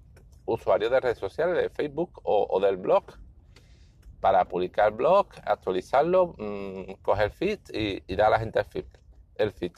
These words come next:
Dame el usuario y la contraseña de, de estas cosas, de estas redes". Bueno, pasaron tres kilos, ni,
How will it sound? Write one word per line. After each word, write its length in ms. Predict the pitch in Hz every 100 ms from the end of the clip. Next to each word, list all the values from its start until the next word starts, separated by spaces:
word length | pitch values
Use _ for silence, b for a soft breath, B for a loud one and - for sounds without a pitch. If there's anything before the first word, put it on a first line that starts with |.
| _
Dame 300 | - 101 101
el 60 | 92
usuario 420 | - 98 107 113
y 40 |
la 120 | 110
contraseña 720 | - 110 110 113 151 151 185 - _ _ _ _ _ _ _ _ _ _ _ -
de, 380 | 95 87 85 -
de 160 | 87
estas 220 | 92 101 -
cosas, 320 | 190 - 131
de 40 |
estas 240 | - 104 -
redes". 400 | 73 87 - _ B B B B B B B - - - - -
Bueno, 240 | 113 101 -
pasaron 340 | - - 101 98
tres 160 | 85
kilos, 300 | - 101 82
ni, 140 | 80